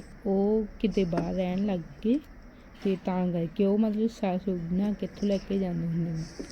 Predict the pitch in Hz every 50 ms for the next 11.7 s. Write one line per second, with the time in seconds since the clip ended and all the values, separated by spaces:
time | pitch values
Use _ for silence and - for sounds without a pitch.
0 | - - - - - - - - 233 - 226 208 202 202 196 - 202 196 185 196
1 | 180 190 196 185 - - 208 - - 190 185 185 - - 196 180 175 165 - 202
2 | - - - 196 180 180 190 208 220 233 208 - - 196 170 175 180 175 165 185
3 | 196 190 190 185 185 180 185 185 190 - 202 190 175 - - 208 185 160 160 185
4 | 185 196 208 208 202 196 214 - - 190 185 180 175 170 170 160 160 170 170 185
5 | 208 226 - - - - - - - - - - - 208 208 208 - 208 202 202
6 | - - 208 208 196 185 180 185 190 202 208 196 - 185 175 170 175 175 170 180
7 | 190 196 - - 208 190 175 165 - - 175 185 202 208 208 - - - 170 160
8 | 160 175 180 170 - - 175 175 175 - 202 202 202 226 226 - - 262 262 247
9 | 247 262 226 190 - - - - - - - - - - 196 - 202 190 208 220
10 | 202 - 247 240 247 240 233 - 208 190 180 180 180 170 - 202 196 175 180 190
11 | 190 190 196 196 202 190 - - - - 233 233 240 226